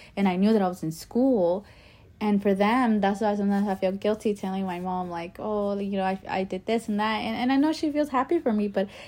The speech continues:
I feel guilty because it's like she just comes home for, like, a twelve-hour shift working in the, in the, 'cause she works in a pier,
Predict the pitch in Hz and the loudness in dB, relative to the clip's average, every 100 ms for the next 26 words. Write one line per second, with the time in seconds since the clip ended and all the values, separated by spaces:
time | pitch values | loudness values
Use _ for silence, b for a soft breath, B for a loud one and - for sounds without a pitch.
0 | B - 208 220 233 233 214 208 208 202 | B -6 0 0 0 0 0 0 -2 -2
1 | 196 185 190 185 - 233 226 226 233 220 | -2 -4 -2 -2 0 0 0 2 2 2
2 | 214 208 202 196 185 165 - 196 202 196 | 4 2 4 2 2 0 0 4 6 6
3 | 190 190 - 190 185 - B B B - | 4 2 0 -2 -2 -10 B B B -4
4 | 196 190 196 208 202 202 196 190 190 185 | 2 2 2 2 4 4 2 0 0 4
5 | 180 180 175 - 190 190 196 202 196 196 | 4 4 2 0 -4 -4 -6 -4 -4 0
6 | 196 202 214 202 190 180 185 | -2 -2 -2 0 2 0 -2